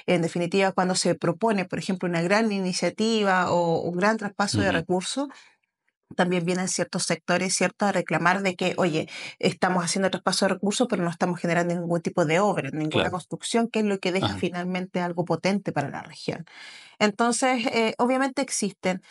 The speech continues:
Speaker 1: En lo personal, eh, creo que me dediqué a quebrar un poco ese, ese, ese sistema de bancadas.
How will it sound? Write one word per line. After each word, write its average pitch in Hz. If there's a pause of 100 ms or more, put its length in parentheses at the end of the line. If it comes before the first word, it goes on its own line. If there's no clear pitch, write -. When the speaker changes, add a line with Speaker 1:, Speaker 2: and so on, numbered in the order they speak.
(140)
Speaker 1:
En 214
lo 208
personal, 240
eh, 214
creo 226
que 233
me 220
dediqué 214
a 202
quebrar 180
un 220
poco 254
ese, 254
ese, 240 (680)
ese 226
sistema 262
de 247
bancadas. 240